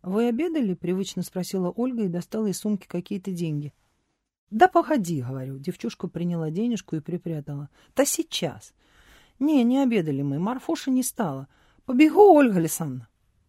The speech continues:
Та кивнула, и девчушка моментально выскочила за дверь. «Привет, Марфа», — выговорила Маня. «Помнишь меня? Поздоровайся, дочь». «Здрасте», — очень тихо пробормотала девочка и тут вдруг заметила Вольку.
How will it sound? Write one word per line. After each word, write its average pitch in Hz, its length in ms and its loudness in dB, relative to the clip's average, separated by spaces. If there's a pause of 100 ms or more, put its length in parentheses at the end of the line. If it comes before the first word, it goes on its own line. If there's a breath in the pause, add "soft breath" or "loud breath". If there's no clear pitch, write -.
(200)
Та 202 100 -2
кивнула, 196 480 0
и 214 80 2
девчушка - 480 -6
моментально 165 600 0
выскочила 175 540 -4
за 160 160 -2
дверь. 143 260 -4 (560)
«Привет, 285 380 0
Марфа», — 220 480 4 (160)
выговорила 160 500 -2
Маня. 147 280 -2
«Помнишь 311 440 0
меня? 151 320 -2 (400)
Поздоровайся, 208 760 0
дочь». 175 300 -2 (640)
«Здрасте», — 214 560 -6 (280)
очень 190 300 -2
тихо 196 320 -4
пробормотала 175 800 -2
девочка 254 480 -4
и 185 220 -6
тут 277 280 -2
вдруг 202 360 0
заметила 185 520 0
Вольку. 156 460 -4